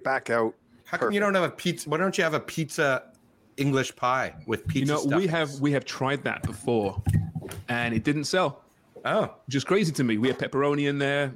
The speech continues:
Speaker 3: sausage, obviously a lot of tomatoes,
Speaker 1: Hey,
Speaker 3: you know, cheese.
Speaker 1: seeing as you get a,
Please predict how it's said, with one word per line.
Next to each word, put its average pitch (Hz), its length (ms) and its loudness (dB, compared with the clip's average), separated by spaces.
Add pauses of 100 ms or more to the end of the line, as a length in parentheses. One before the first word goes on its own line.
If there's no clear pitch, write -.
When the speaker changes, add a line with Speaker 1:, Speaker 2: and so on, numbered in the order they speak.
Speaker 3:
sausage, 135 760 -2
obviously 127 280 0
a 131 40 2
lot 127 100 2
of 139 80 0
tomatoes, 135 1300 0 (920)
Speaker 1:
Hey, 185 120 2
Speaker 3:
you 147 80 2
know, 123 60 -4
cheese. 139 760 -4 (120)
Speaker 1:
seeing 208 360 0
as 156 160 0
you 147 60 -4
get 139 140 0
a, 120 220 2